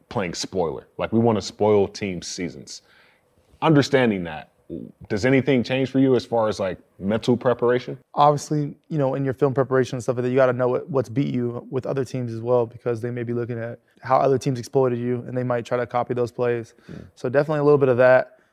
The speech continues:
Speaker 2: Special teams, like, you know, fakes and things like that are never out of the question because
Speaker 1: Mm-hmm.
Speaker 2: there's, uh, you know, less to lose, and you gotta be ready, you gotta be on your toes because, like you said, trying to, trying to get a win.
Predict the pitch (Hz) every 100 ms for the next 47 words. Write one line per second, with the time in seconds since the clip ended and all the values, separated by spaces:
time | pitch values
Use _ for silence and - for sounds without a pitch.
0 | _ - 151 139 - 151 131 127 156 135
1 | 123 - 143 135 139 123 143 131 127 135
2 | 131 127 131 135 127 131 127 - 135 120
3 | 127 117 104 120 110 78 - _ - 123
4 | 131 131 - 131 120 127 - 120 131 135
5 | 123 - 127 123 117 _ _ 127 127 120
6 | 120 123 123 127 123 120 113 127 127 113
7 | 117 120 117 - 127 123 113 131 113 -
8 | _ _ 127 120 127 123 123 120 131 131